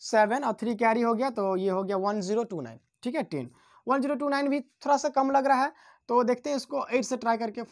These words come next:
वन फ़ोर एट एट से ट्राई करते हैं। एट एट जा कितना हो गया आपको? सिक्सटी फ़ोर, कैरी सिक्स हो गया, ठीक है,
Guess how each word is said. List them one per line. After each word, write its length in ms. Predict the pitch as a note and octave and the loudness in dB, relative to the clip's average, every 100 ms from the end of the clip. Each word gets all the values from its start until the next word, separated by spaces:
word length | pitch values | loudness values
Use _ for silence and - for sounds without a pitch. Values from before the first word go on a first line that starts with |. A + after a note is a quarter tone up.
| A3 | -6
वन 280 | G#3+ B3 | -2 -2
फ़ोर 240 | B3 A#3 A3 | -2 -4 -2
एट 180 | A3 G#3+ | -2 -4
एट 180 | G3+ F#3 | -6 -6
से 100 | F#3+ | -8
ट्राई 200 | D#3 C3+ | -8 -8
करते 260 | B2+ - | -10 -16
हैं। 180 | - A3+ | -6 -4
एट 80 | A#3+ | -2
एट 120 | C#4 | 0
जा 120 | C4 | -2
कितना 220 | C4+ C4+ | -4 -2
हो 80 | C4+ | -2
गया 140 | C4 C4+ | 0 -2
आपको? 240 | B3+ D#4 - _ _ | -4 -10 -12 _ _
सिक्सटी 320 | - C4 - | -4 -4 -2
फ़ोर, 220 | A#3+ D#3+ C#3 | -4 -6 -4
कैरी 240 | G3+ A3 | 0 0
सिक्स 240 | A#3+ C#4+ D4 | -2 -2 -2
हो 80 | |
गया, 200 | C4+ D4+ E4+ _ _ | 0 -2 -6 _ _
ठीक 140 | C4+ D4+ | -6 -4
है, 140 | G#3 | -4